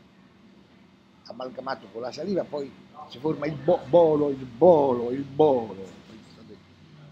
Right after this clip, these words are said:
Poi il bolo viene deglutito, gre-, deglutito, scende nel, nello stomaco, dell'apparato digerente, intestino, cioè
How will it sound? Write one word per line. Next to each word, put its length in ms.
Poi 120
il 60
bolo 280
viene 180
deglutito, 1300
gre-, 220
deglutito, 680
scende 460
nel, 220
nello 400
stomaco, 840
dell'apparato 500
digerente, 640
intestino, 800
cioè 120